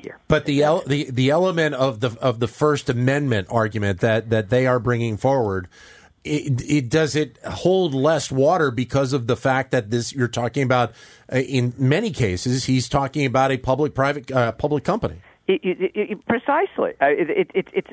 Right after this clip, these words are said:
Speaker 1: it's a very stra-, it's interesting, but it's very strange. Does that, and if it's, were correct, does the S E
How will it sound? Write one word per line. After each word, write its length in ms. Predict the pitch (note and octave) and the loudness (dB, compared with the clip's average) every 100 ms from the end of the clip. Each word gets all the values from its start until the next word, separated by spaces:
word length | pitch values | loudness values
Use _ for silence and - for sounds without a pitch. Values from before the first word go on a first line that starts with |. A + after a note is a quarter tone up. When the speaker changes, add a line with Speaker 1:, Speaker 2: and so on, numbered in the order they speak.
| - | -4
Speaker 1:
it's 220 | F#3+ - | -2 -4
a 200 | E3+ A3 | -12 -6
very 340 | G3+ A3 B3+ - | -2 0 -2 -6
stra-, 300 | - E3 F3+ | -2 0 0
it's 140 | F3+ - | -4 -6
interesting, 760 | C#3+ D#4 C5 B4 - A2 A#2+ - - | -4 -2 -2 -2 0 0 0 -2 0
but 100 | E3 | 0
it's 140 | G3+ | 0
very 300 | D3+ D3 F#3 | 0 0 0
strange. 540 | - A3+ D#4+ F4+ A2 - | -4 -2 0 -2 -4 -8
Does 440 | C#3+ D3+ D3+ D#3+ | -8 -8 -6 -4
that, 180 | F#3+ F#3+ - E3+ E3 | 0 -2 -4 -4 -2
and 100 | D#3 | -2
if 160 | D3+ | 0
it's, 280 | D3+ C#3 - | -2 -2 0
were 160 | D3+ C#3 | 2 2
correct, 480 | - C3+ G3+ C4 - - - | 0 0 2 0 -6 -12 -4
does 140 | E3+ | -2
the 140 | E3 | 2
S 140 | F#3 F#3+ | 0 0
E 120 | G3 | -6